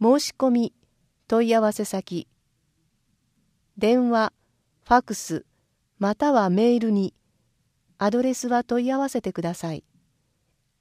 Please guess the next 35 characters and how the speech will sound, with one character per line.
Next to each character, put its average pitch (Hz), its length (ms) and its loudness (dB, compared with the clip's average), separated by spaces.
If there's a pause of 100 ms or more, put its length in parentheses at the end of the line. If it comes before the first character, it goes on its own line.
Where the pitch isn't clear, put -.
(180)
住 254 240 0
所、 - 340 -6 (560)
参 269 340 2
加 277 140 -4
者 214 220 0
全 220 320 2
員 233 240 2
の 208 180 -2
氏 - 240 -2
名、 185 320 -2 (560)
振 - 180 -6
り 208 160 -2
仮 196 160 -2
名、 175 180 -4 (840)
年 220 320 0
齢、 208 360 -2 (680)
電 247 240 4
話 294 120 2
番 285 260 2
号 190 260 2
を 175 100 -4
書 208 120 -4
い 190 120 -4
て、 - 260 -8 (340)
一 202 320 -4
月 254 320 0
十 226 240 -4
一 220 260 -4
日 196 460 -4 (220)
金 269 260 0
曜 320 180 4
日 208 120 0
ま 180 140 0
で 175 120 -2
に 156 220 -4